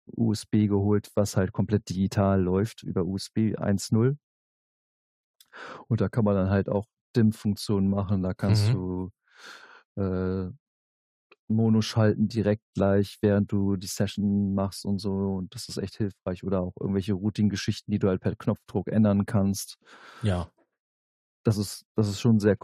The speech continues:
Speaker 1: cool. Was mich halt daran so ein bisschen stört, dass man halt da dann doch die, die, die Regelverhältnisse merkt. Im Sinne von, wenn du, äh, Total Mix aufhast, das ist ja die Software zu, zu R-M-E-Karten, wo du halt deine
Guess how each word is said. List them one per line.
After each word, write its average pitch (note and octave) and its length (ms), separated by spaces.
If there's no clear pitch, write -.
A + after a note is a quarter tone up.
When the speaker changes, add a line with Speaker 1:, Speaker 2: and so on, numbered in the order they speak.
Speaker 1:
cool. C3 280
Was A#2 180
mich A#2+ 160
halt G#2+ 180
daran G#2+ 280
so G#2+ 80
ein F#2 100
bisschen G2 320
stört, G2+ 400
dass F#2 140
man F#2+ 160
halt G2 280
da G2 140
dann G#2 180
doch - 180
die, F#2+ 460
die, F2+ 500
die G#2 140
Regelverhältnisse G#2 960
merkt. F2 340
Im F#2+ 140
Sinne G#2 260
von, F#2+ 460
wenn F#2+ 160
du, F#2 420
äh, F2+ 480
Total A2 320
Mix G2+ 240
aufhast, - 340
das - 140
ist - 140
ja F#2 220
die - 120
Software A2 440
zu, F#2+ 600
zu - 160
R-M-E-Karten, G#2 920
wo G2+ 140
du F#2 140
halt F#2+ 200
deine F2+ 400